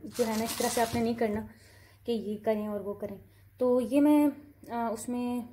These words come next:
last वाली video में मैंने नहीं डाला था Months of the Year, ये थोड़ा सा बच्चों के लिए difficult हो जाता है।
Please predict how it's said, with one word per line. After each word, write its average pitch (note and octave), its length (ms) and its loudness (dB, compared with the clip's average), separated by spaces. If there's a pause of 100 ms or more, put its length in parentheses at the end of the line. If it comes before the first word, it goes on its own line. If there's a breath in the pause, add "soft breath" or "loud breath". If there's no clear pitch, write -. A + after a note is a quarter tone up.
last A3 260 -4
वाली A#3+ 140 -2
video A3+ 240 -2
में C4+ 60 0
मैंने B3 160 -2
नहीं A#3+ 220 -2
डाला B3 200 2
था B3 120 -4
Months A3+ 240 -2
of B3 100 0
the A3 160 -2
Year, C4 160 4
ये B3+ 200 0
थोड़ा B3+ 120 2
सा B3+ 120 -2
बच्चों A3+ 240 -4
के A3 80 -6
लिए A3 100 -2
difficult A3+ 420 -2
हो C4 60 2
जाता G#3+ 260 0
है। A#3+ 120 -4